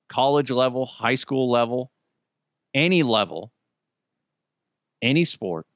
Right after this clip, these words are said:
to go out on the field and, and play again. They're gonna have that in the back of their head for a while.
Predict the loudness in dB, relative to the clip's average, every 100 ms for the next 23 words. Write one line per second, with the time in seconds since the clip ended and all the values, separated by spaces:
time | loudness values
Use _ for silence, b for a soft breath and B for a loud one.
0 | _ -4 0 2 2 0 -2 -4 -4 -6
1 | -6 -4 -8 _ _ _ _ _ _ _
2 | _ _ _ _ _ _ _ _ _ B
3 | B B B _ _ _ _ _ -6 -4
4 | -4 -4 -4 -2 0 0 -2 -4 -12 -14
5 | _ _ _ _ _ -4 -2 0 0 0
6 | -2 0 0 0 0 0 0 -2 0 0
7 | -2 0 -2 0 -4 -6 -10